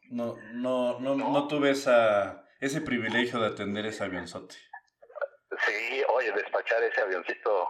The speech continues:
Speaker 2: ha de
Speaker 1: Sí.
Speaker 2: haber estado buenísimo, ¿no? No, no
Speaker 1: Bastante.
Speaker 2: tuve el placer.
Speaker 1: Varios amigos sí tuvieron ese privilegio, pero no, no llegué a tanto.
Speaker 2: Sí, exacto.
Speaker 1: <laughs>
Speaker 2: Y pues ya, exact-, era así, Richie. Y que, bueno,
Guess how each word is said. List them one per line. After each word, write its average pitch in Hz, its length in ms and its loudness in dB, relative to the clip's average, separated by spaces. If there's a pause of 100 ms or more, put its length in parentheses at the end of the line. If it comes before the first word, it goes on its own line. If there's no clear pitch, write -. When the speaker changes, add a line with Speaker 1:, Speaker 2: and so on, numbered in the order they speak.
Speaker 2:
ha 98 100 2
de 104 60 2
Speaker 1:
Sí. 110 40 0
Speaker 2:
haber 107 280 -2 (200)
estado 113 300 0
buenísimo, 98 480 -2
¿no? 98 220 -4 (120)
No, 104 80 -2
no 98 40 0
Speaker 1:
Bastante. 98 380 -2
Speaker 2:
tuve 110 120 0
el 95 100 -8
placer. 98 400 -4 (360)
Speaker 1:
Varios 127 300 -2
amigos 120 360 -4
sí 110 100 -12
tuvieron 110 280 -4
ese 104 180 -10
privilegio, 92 580 -12 (100)
pero 90 180 -10
no, 90 340 -14 (220)
no 120 120 -4
llegué 104 260 -2
a 101 80 -4
tanto. 98 320 -4
Speaker 2:
Sí, - 360 -12 (920)
exacto. - 540 0
Speaker 1:
<laughs> - 560 -6
Speaker 2:
Y 139 260 -4
pues 113 200 -2
ya, 131 140 0
exact-, 143 760 0
era 131 260 6
así, 202 300 2
Richie. 135 440 2 (280)
Y 113 340 -4
que, 135 220 2
bueno, 110 260 4